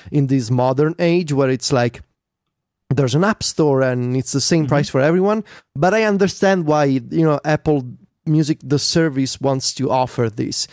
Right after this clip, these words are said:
Speaker 1: Actually, I've, s-, I've seen a few people suggesting, could there be, with the same system, uh, student discounts for the App Store coming? And I've seen a few developers responding well to that on Twitter,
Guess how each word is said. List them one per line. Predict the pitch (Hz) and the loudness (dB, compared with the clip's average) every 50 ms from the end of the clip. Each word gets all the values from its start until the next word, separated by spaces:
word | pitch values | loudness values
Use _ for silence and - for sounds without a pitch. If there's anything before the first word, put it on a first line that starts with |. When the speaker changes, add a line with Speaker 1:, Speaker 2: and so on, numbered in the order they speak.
| - - - _ _ - | -16 -20 -20 _ _ -2
Speaker 1:
Actually, | 165 180 196 - - 220 202 185 | -2 -2 0 0 0 2 2 2
I've, | 170 | 2
s-, | 147 - - - - - | 0 -2 -6 -8 -4 -2
I've | 151 147 - | -2 -2 -2
seen | - - 185 175 170 | -2 -2 0 0 0
a | 160 | -2
few | - - 165 - | -4 -4 -4 -4
people | - 160 - - 156 151 | -4 -4 -2 -2 -2 0
suggesting, | - 165 143 131 151 151 - - 160 151 139 - - - - _ _ _ | 0 -2 0 0 0 0 0 0 -2 -2 -2 -6 -12 -20 -20 _ _ _
could | - 165 165 135 131 | 0 0 0 2 2
there | 185 208 214 185 | 2 2 2 0
be, | 160 147 143 143 143 160 180 226 233 - _ _ _ _ _ - | 0 0 0 2 2 2 0 -2 -4 -8 _ _ _ _ _ -2
with | 135 143 156 139 | 0 0 0 0
the | 151 | -2
same | 147 - - 175 160 156 160 160 160 156 151 - - - | -2 0 0 0 2 2 0 -2 -2 -4 -6 -10 -10 -8
system, | - - - 165 151 - - - 185 190 202 220 240 240 - _ _ _ _ _ _ _ _ _ _ _ _ _ _ - | -6 -2 0 0 0 0 0 0 0 0 0 -2 -4 -8 -10 _ _ _ _ _ _ _ _ _ _ _ _ _ _ -2
uh, | 139 131 123 120 120 120 120 120 127 - - | -2 0 0 0 0 0 -2 -2 -4 -4 -4
student | - - - - 180 185 175 180 165 143 123 | -2 -2 -2 0 2 2 2 2 0 0 0
discounts | 151 151 - - 190 185 196 208 - - - | 0 -2 0 0 0 0 0 0 -2 -6 -8
for | - - 160 151 | -2 0 0 0
the | 131 135 131 | 2 0 0
App | 123 120 - | 0 0 -4
Store | - - 185 175 165 | -2 -2 0 -2 0
coming? | - - 160 151 151 175 196 247 285 - _ _ _ _ _ _ _ _ | -2 -2 0 0 2 2 0 0 -4 -8 _ _ _ _ _ _ _ _
And | 190 190 190 | 0 0 2
I've | 196 - | 0 0
seen | - - 240 | -2 -2 -2
a | 262 | -2
few | - - 202 | -2 -2 -2
developers | 170 160 156 147 156 - 190 175 - 170 | 0 2 2 0 2 0 -2 0 0 0
responding | 156 156 147 - - - 156 156 160 156 151 156 143 123 | 0 0 -2 -2 -2 -2 0 0 0 0 -2 -2 -2 0
well | 113 120 143 170 214 - | 0 2 2 0 -2 -4
to | - - 135 | -4 -6 -6
that | 117 110 123 113 107 110 | -2 0 0 0 0 -2
on | 113 110 110 | -4 -6 -2
Twitter, | - 180 170 123 107 101 | 0 0 0 0 -2 -4